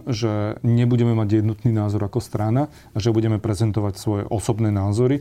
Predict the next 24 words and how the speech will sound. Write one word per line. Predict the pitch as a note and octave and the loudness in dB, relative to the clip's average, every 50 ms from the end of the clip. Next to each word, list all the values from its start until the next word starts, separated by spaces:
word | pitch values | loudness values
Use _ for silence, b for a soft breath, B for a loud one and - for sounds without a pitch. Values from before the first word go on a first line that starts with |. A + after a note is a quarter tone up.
| B B B B | B B B B
A | B2 G#2+ | -4 -2
tak, | - A2 G#2 | -2 0 0
ako | A#2 G#2+ - B2 A2 | 0 0 0 0 0
ich | - | 0
prezentoval | - G#2+ G#2+ A2+ A2 G#2 A#2 A2 G#2 G2+ | -2 -2 -2 0 0 0 0 0 -2 -2
pán | - A2 G#2+ | -2 -2 -2
predseda, | G2+ - G#2 F#2+ - - A2 A2 | -2 -2 -4 -4 -2 -2 -2 -2
tak | G#2+ - - - - | -2 -4 -6 -6 -4
prezentujem | G#2+ A2 G2+ A2+ G#2+ G2 A2+ G#2+ G#2 A2+ - | -2 -2 0 0 0 0 2 0 0 0 0
aj | A#2+ G#2 | 0 0
ja | G2+ G2+ G#2+ A2+ G#2 | 2 2 0 0 -2
svoj | - - - A2 G#2+ G#2 | -6 -4 -2 0 0 2
názor, | G#2 G2+ F#2+ G2 G2+ G2 F#2 A#2 A2+ A2+ A#2 - B B B B B B | 2 2 0 0 0 0 0 0 0 0 -2 -6 B B B B B B
že | A#2 | -4
si | G2+ - A#2 G#2 | -2 0 0 0
myslím, | G2 - A#2 G#2 | 0 0 0 0
že | G2 G#2+ G#2 - - - A#2 | 0 0 -2 -4 -4 -2 0
musíme | A#2 B2+ B2 - C3 A#2+ A2+ A2 A2+ - - | 2 2 2 2 0 2 2 0 -2 -4 -6
po | - A2 G#2+ G#2 G2+ B B B B B B | -4 -4 -4 -4 -6 B B B B B B
jednotlivých | A2+ A2+ A2 B2 A#2 - A2+ G#2+ G#2+ G2+ - | 2 2 2 2 0 0 0 0 0 0 0
krokoch | - G#2 G2 - - G#2 - - - - _ - | -2 -4 -2 -2 -4 -6 -6 -8 -14 -8 _ 0
pristúpiť | B2 A#2+ A#2 - - - A#2 - - A2 - - | 2 2 2 0 -2 -2 -2 0 -2 -4 -6 -6
k | - - | -6 -4
tomu, | G#2 G#2 G2+ G2+ G#2+ A2+ A#2 - | -2 0 2 2 2 0 -2 -4